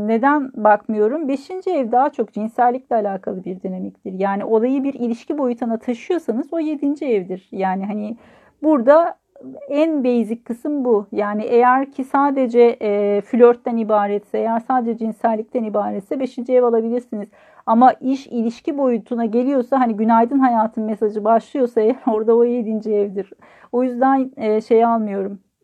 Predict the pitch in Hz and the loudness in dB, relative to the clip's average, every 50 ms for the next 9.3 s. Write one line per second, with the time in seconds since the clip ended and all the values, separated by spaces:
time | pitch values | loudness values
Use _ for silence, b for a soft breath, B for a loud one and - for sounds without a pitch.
0 | - 214 208 208 208 208 208 214 214 214 220 240 285 294 - - 202 202 220 233 | -8 -6 -6 -4 -4 -6 -6 -8 -8 -8 -8 -8 -10 -12 -14 -10 -4 -2 -2 -2
1 | 233 - 254 233 254 254 240 240 - - 233 214 226 226 240 240 - - 214 208 | 0 -2 -2 -2 -2 -2 -2 -2 -2 -2 -2 -2 -2 -2 -4 -4 -6 -8 -6 -6
2 | 208 214 208 196 - - 202 190 185 190 _ - 269 226 - _ _ _ _ _ | -6 -6 -6 -8 -10 -10 -10 -10 -12 -12 _ -12 -12 -12 -12 _ _ _ _ _
3 | _ _ _ _ _ _ _ _ _ _ _ _ _ _ _ _ _ _ _ _ | _ _ _ _ _ _ _ _ _ _ _ _ _ _ _ _ _ _ _ _
4 | _ _ _ _ _ _ _ _ _ 349 339 330 311 277 _ _ _ _ _ _ | _ _ _ _ _ _ _ _ _ _ _ _ _ _ _ _ _ _ _ _
5 | _ _ _ _ _ _ _ _ _ _ - 226 226 226 220 220 220 220 220 226 | _ _ _ _ _ _ _ _ _ _ -6 -4 -4 -2 -2 -4 -4 -4 -2 -4
6 | 233 220 - - _ _ _ _ b b b b b b b b b b b b | -4 -6 -8 -12 _ _ _ _ b b b b b b b b b b b b
7 | 233 285 330 349 359 - 339 294 277 277 277 - 302 285 285 302 302 285 277 277 | -2 0 0 0 -2 -2 0 2 2 2 2 2 0 0 0 0 -2 -4 -4 -2
8 | 311 269 269 269 262 277 285 277 - 277 262 269 - 233 226 226 226 - - 226 | -2 -2 0 2 2 2 2 0 -2 -6 -4 -2 -2 -2 0 -2 -6 -8 -8 -8
9 | 214 208 214 208 208 | -8 -6 -8 -10 -10